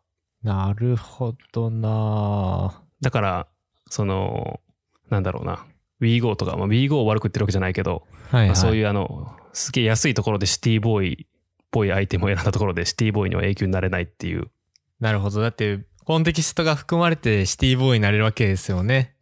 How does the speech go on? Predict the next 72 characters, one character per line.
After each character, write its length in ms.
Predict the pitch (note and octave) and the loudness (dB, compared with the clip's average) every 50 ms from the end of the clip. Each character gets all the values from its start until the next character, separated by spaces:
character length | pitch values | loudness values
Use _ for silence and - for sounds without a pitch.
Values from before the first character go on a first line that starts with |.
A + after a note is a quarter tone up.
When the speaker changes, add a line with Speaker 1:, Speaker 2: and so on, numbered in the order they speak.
| _ _ _ _ _ - | _ _ _ _ _ -6
Speaker 1:
い 100 | G#2+ F#2+ | -2 -2
ろ 140 | F#2+ F#2+ F#2+ | 0 0 0
ん 100 | F#2+ G2 | 2 2
な。 80 | G2+ | 0
Speaker 2:
そ 160 | G2+ - A2+ F#2+ | 0 0 0 -2
う 40 | F2+ | -2
そ 80 | F#2+ | -4
う 40 | F2+ | -4
そ 140 | - - - | -4 -4 -6
う。 40 | E2+ - - - - - _ _ _ _ - | -6 -8 -8 -10 -12 -16 _ _ _ _ -10
Speaker 1:
な 60 | - D#3 | -8 -4
ん 20 | |
か 80 | - A2 | -2 0
な 200 | G#2+ A#2 D3 G3 | 0 2 0 0
い、 340 | A3 G#3 G3 F#3 E3 - - | 0 -2 -4 -4 -6 -8 -6
な 140 | - D3+ G3+ | -2 -2 0
い 40 | A3+ | 0
で 60 | G3 | 0
す 60 | D3+ | 0
よ 60 | C3 B2 | 0 0
ね。 140 | C3 B2+ | 0 0
日 120 | B2 C#3 D#3 | 2 2 2
本、 260 | E3+ A3 A3+ G#3 - | 2 2 0 0 0
日 140 | B2+ D#3 F#3 | 0 0 2
本 200 | G3+ A3+ A#3 A#3 | 2 2 0 0
の 80 | A#3 | 0
中 180 | A#3 B3 - F3+ | 0 0 0 2
で 80 | C#3 B2 | 2 2
な 60 | A#2+ | 2
ん 40 | A#2+ | 2
か 80 | A#2+ | 2
財 240 | - - A3 A#3 A#3+ | 2 2 2 2 2
布、 520 | - - B3 B3 A#3+ A#3+ A#3+ A#3 A#3 A3 - - - - - - - _ - | 0 -2 -2 -2 0 0 0 0 0 -2 -4 -6 -16 -18 -18 -20 -20 _ -4
そ 140 | - E3 D#3 | -2 0 2
の、 320 | D3+ D3+ D3 D3+ D3 D3 | 4 4 4 4 4 4
自 140 | C3+ C3 C3 | 2 2 2
分 200 | C#3 C#3 C#3 C#3 | 2 2 4 4
の 420 | C#3+ C#3+ C#3+ C#3+ C#3+ D#3 D#3+ - - - | 4 4 4 4 4 2 0 0 -2 -2
親 220 | D3+ D3 C3+ B2 | 0 2 2 2
と 100 | - G#2 | 2 0
か 260 | - G2+ G2+ G2 F#2+ | 0 0 2 2 0
に、 400 | F#2+ G2+ G#2+ A2 G#2+ A2 G#2 A2+ C#3+ - - | 0 -2 -2 -2 0 0 -2 -4 -6 -14 -10
そ 160 | - A2+ G#2 | -4 -2 0
の、 340 | G2+ G2 G2 G2 F#2+ G2 G2 - | 0 2 2 2 0 0 -2 -2
兄 120 | - G#2 | 0 0
弟 200 | G2+ A2 G#2 G2 | 2 2 2 0
と 100 | - G2 | -2 -2
か 120 | - F#2+ | -4 -4
か 120 | F2+ - G2 | -4 -2 -2
ら 300 | F#2+ F#2 F2+ F2 - _ _ - - - | 0 0 -2 -2 -4 _ _ -20 -16 -10
引 60 | - | -6
き 120 | - D3+ C3+ | -4 -2 0
継 120 | - D3 | 0 0
ぐ 100 | C3 C#3 | 2 2
み 120 | B2+ A2+ - | 2 2 2
た 120 | G#2 F#2 | 2 0
い 60 | F#2 | 2
な 80 | F2+ F2+ | 0 0
の 80 | F2+ | 0
は 240 | F2+ F2 - A2+ - _ _ _ _ _ _ - | -2 -2 -4 -6 -10 _ _ _ _ _ _ -4
あ 100 | A2+ G#2+ | -2 0
り 100 | G#2 G2 | 0 2
ま 140 | G2+ G2+ | 0 0
す 100 | - - | -2 -2
け 120 | - - F#2 | -4 -4 -4
ど、 220 | F2+ F2 - - _ _ _ _ _ - | -2 -4 -4 -6 _ _ _ _ _ -6
靴 260 | - A3 G#3+ - - | -6 -4 -4 -4 -6
と 140 | - G2+ F2 | -6 -6 -4
か 200 | - - - - _ _ _ _ _ _ - | -4 -6 -8 -8 _ _ _ _ _ _ -2
服 260 | - D#3+ - - - | -2 -2 0 0 -2
と 140 | - F#2 - | -2 -2 -4
か、 200 | - - - | -4 -10 -10